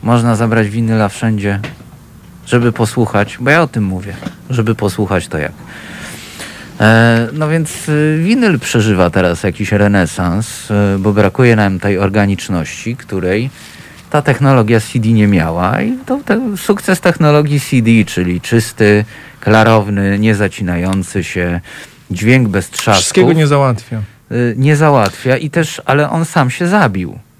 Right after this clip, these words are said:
Speaker 1: bo to była naturalną konsekwencją, było zrobienie streamingu.
Speaker 2: Tak.
Speaker 1: Po prostu. To,
Speaker 2: Ale
Speaker 1: to była
Speaker 2: jednak ludzie
Speaker 1: naturalna
Speaker 2: pragną,
Speaker 1: konsekwencja kompletna.
Speaker 2: ciągną trochę do tej jakby namacalności. Zresztą tutaj szybko wrócę do seriali, o których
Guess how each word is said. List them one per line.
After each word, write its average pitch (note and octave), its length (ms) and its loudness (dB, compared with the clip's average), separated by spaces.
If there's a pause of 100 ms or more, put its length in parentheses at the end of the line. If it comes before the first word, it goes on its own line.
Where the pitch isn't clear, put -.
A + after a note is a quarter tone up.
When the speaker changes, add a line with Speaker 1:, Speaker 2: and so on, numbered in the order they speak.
(140)
Speaker 1:
bo A#2 120 0
to D3 180 0
była C#3 260 2
naturalną C3 580 0
konsekwencją, C3 640 -4
było C3 180 -4
zrobienie A2+ 380 -2
streamingu. D#3 640 0 (320)
Speaker 2:
Tak. A2 280 -2 (200)
Speaker 1:
Po A2+ 100 -2
prostu. - 460 -4 (340)
To, D#3 120 2
Speaker 2:
Ale C3+ 120 4
Speaker 1:
to D3 60 6
była E3 120 6
Speaker 2:
jednak E3+ 160 2
ludzie D#3+ 120 4
Speaker 1:
naturalna E3 220 2
Speaker 2:
pragną, D#3 200 2
Speaker 1:
konsekwencja D3+ 560 -2
kompletna. E2 280 -10
Speaker 2:
ciągną E3 280 0
trochę D3+ 260 0
do D3 140 0
tej C#3 240 0
jakby C3+ 180 -2
namacalności. C3+ 720 0
Zresztą C3 440 -4
tutaj B2 380 -2
szybko - 540 -4
wrócę A#2+ 480 0
do A2 280 2
seriali, C3+ 420 0
o C3+ 40 0
których G#2+ 300 -6